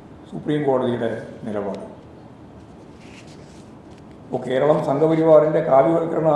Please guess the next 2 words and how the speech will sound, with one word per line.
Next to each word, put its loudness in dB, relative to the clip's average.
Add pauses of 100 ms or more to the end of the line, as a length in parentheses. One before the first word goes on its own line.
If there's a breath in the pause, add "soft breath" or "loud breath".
(120)
അജണ്ടയ്ക്കെതിരെ -2 (2000)
തുടർച്ചയായി 6